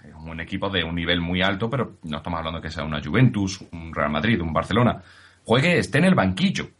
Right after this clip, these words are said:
esté en el banquillo y que juegue un tal Álvaro Negredo,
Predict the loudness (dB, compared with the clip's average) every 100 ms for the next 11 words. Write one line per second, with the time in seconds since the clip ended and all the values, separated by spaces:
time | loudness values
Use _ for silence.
0 | _ _ -8 -2 2 4 2 0 0 0
1 | 0 -8 _ _ _ -6 -6 0 2 2
2 | 4 4 2 -2 -14 _ _ _ -2 -2
3 | -2 -6 -4 -2 -2 -2 0 2 2 0